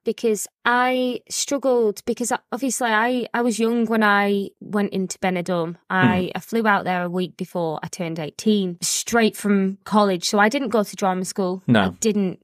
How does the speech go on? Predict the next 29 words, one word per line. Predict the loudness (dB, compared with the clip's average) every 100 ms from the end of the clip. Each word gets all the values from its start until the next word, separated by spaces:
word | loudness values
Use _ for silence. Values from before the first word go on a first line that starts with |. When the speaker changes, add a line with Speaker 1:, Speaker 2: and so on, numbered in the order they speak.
| _ -8
Speaker 1:
I | -4
didn't | -2 -2
have | -4 -6
training. | -6 -4 -2 -4 0
Speaker 2:
Mm-hmm. | 0 2 -2 -4 -2
Speaker 1:
Um, | 0 0 -2 -8 -4
but | 0
I | 0
was | -2
very | 0 0 2
lucky | 0 -2 -4
because | -4 -4 -4 -2
I |
landed | 0 0 -2 -4 -2
Benidorm | 0 0 0 0 0
Speaker 2:
Yeah. | 0 0
Speaker 1:
and | 0
then | 0 -2 -4 -10
Cranford | 0 0 2 0 -2 -4 -2
from | 0
the | 2
B | 0 0
B | -4
C. | -2 0 0
So | 0 2 0 0 -6
Speaker 2:
Wow. | -4 -2 -2 0
Speaker 1:
in | 2
a | 2
way, | 2 2 0